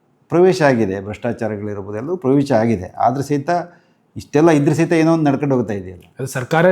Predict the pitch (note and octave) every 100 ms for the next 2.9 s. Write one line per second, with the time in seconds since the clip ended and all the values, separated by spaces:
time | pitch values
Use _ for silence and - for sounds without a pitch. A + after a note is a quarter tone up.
0 | F3 - - B2 D#3+ F3+ C#3+ D3 F#3 F3+
1 | F3+ F3+ F3+ F3+ E3+ - - C3+ A2 -
2 | - C#3 C3 C3 C#3+ E3 E3 E3 D#3+